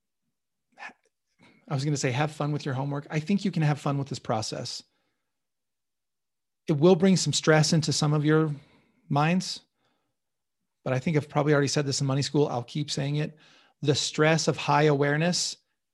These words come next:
is much, much better than the stress of low awareness and ignorance.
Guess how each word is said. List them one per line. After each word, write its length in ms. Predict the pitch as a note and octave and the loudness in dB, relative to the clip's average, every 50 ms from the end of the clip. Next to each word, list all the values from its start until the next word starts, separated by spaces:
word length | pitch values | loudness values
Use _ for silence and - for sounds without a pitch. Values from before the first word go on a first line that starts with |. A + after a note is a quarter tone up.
| _ _ _ _ _ _ _ _ _ _ _ _ _ _ _ _ _ _ _ | _ _ _ _ _ _ _ _ _ _ _ _ _ _ _ _ _ _ _
is 200 | D#3 D3+ B2+ A#2+ | -2 -2 0 -2
much, 520 | C#3 C#3 C#3+ D3 D#3 D3+ D3 C#3+ - - | -4 -4 0 2 2 2 2 0 0 -2
much 240 | D3+ C#3 C3 - - | -2 -2 -2 -4 -4
better 240 | - C3 B2+ B2+ B2 | -4 -2 -2 -2 -2
than 140 | B2 B2 B2 | -4 -4 -6
the 60 | A2+ | -6
stress 320 | - - C3+ B2 A2+ - | -4 -2 -2 -2 -2 -2
of 200 | B2+ A2 A2 - - _ _ | -4 -6 -8 -14 -20 _ _
low 200 | - A#2 A#2 A2+ | -8 -6 -4 -4
awareness 420 | A2+ A2 A#2 A2 A2+ A2 G#2+ - B2 | -2 -2 -4 -4 -6 -6 -6 -8 -8
and 80 | A#2+ | -8
ignorance. 560 | A#2+ A#2+ B2 A#2+ - - - - - - - | -10 -10 -10 -10 -12 -12 -14 -12 -12 -14 -14